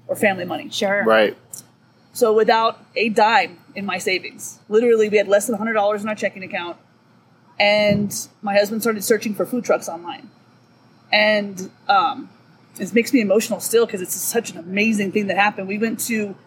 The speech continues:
Speaker 1: the seventy-six station
Speaker 2: Uh-huh.
Speaker 3: Uh-huh.
Speaker 1: in Lee Vining. I'd coached his grandchildren. Um, my husband had worked for him. He is one of the most solid human beings I've ever met in my life.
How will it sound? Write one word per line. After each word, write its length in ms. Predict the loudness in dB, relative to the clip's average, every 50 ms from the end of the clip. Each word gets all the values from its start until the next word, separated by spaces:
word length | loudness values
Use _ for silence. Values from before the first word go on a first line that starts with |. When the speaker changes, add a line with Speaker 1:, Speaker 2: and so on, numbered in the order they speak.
| _ _ _ _ _ _ _ _ _
Speaker 1:
the 100 | 0 0
seventy-six 540 | 2 2 0 0 0 -4 -4 -4 -4 -4 -2
station 380 | -4 -4 -4 -4 -4 -6 -6 -8 _ 0
Speaker 2:
Uh-huh. 360 | 2 2 4 2 2 4 4
Speaker 3:
Uh-huh. 340 | 4 6 6 4 4 4 2 -2 _ _ _ _ _ -6
Speaker 1:
in 500 | -2 0 0 0 -2 -4 -4 -6 -8 -8 -10 -12 _ _ _ _
Lee 120 | -2 0 2
Vining. 300 | 4 4 2 2 0 0
I'd 160 | 0 0 0
coached 220 | 0 0 0 0
his 100 | -2 -2
grandchildren. 640 | 0 2 2 2 2 0 -2 -2 -2 -4 -6 -8 -10 -12 _ _ _ _ _ _ _ _ _ -10 -6
Um, 320 | -4 -4 -4 -4 -4 -2
my 100 | 0 2
husband 280 | 4 4 4 4 4 4
had 80 | 4
worked 180 | 2 0 0 -2
for 120 | -4 -2
him. 220 | 0 2 2 2 0
He 160 | 0 0 0
is 180 | -2 -2 -2 -2
one 200 | 0 0 2 2
of 200 | 2 0 0 0
the 200 | 2 2 2 0
most 520 | 0 0 0 0 0 0 -2 -4 -4 0
solid 360 | 2 4 4 6 4 4 2 2
human 260 | 0 0 -2 -2 -4
beings 260 | -4 -4 -4 -4 -2
I've 80 | -2 0
ever 180 | 0 0 0
met 140 | -2 -2 -2
in 80 | -2 -2
my 140 | -2 -2
life. 260 | 0 0 0 0 0